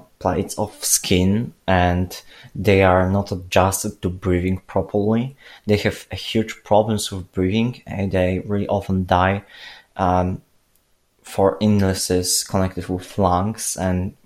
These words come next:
breathing system. We artificially select these dogs to embrace these traits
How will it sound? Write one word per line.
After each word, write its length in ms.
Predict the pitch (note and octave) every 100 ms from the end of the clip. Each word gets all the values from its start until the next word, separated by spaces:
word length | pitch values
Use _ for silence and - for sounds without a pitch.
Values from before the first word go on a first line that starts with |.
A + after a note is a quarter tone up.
| -
breathing 340 | A2 A2+ F2+
system. 600 | - E2 - - - - _ _ _ - - - - -
We 460 | - G2 G2 F#2+ -
artificially 720 | G2+ G#2 - D3+ C#3+ G2 F#2
select 540 | G2 - F#2 F#2+ - -
these 220 | F#2 F#2
dogs 560 | F#2 F#2 F#2 - - -
to 340 | - G2 F#2+ F#2+
embrace 520 | F#2 F2+ C#3+ C3 G2
these 260 | - D#2+ -
traits 580 | - - - - -